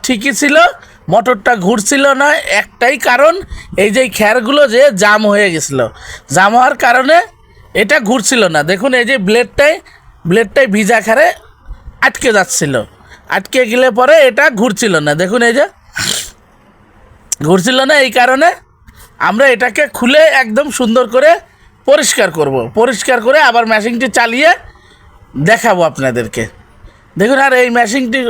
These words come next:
অনেক সুন্দর। এটা আসলে ঘাস কাটার জন্য বা খ্যার কাটা, পল কাটা সবটার জন্য এটা খুবই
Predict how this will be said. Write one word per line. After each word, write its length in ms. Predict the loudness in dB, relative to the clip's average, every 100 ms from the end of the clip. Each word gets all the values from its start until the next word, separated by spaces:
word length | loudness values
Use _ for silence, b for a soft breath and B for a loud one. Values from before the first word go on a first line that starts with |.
| -2
অনেক 160 | -2 -2 0
সুন্দর। 260 | 0 2 2 2
এটা 180 | 0 0 -4 B B B B -8 -4
আসলে 260 | 0 2 2 0 0
ঘাস 120 | -2 -2
কাটার 280 | -2 0 0 0
জন্য 180 | 0 2 2 2
বা 100 | 0 0 -2
খ্যার 180 | -4 -2
কাটা, 200 | -2 -2 -2 0
পল 140 | -2 -2
কাটা 220 | -2 -2 -4 -8 B B B B -2
সবটার 400 | -2 -2 -2 -2 -2
জন্য 160 | 0 2 0
এটা 140 | 0 -4
খুবই 240 | -2 -2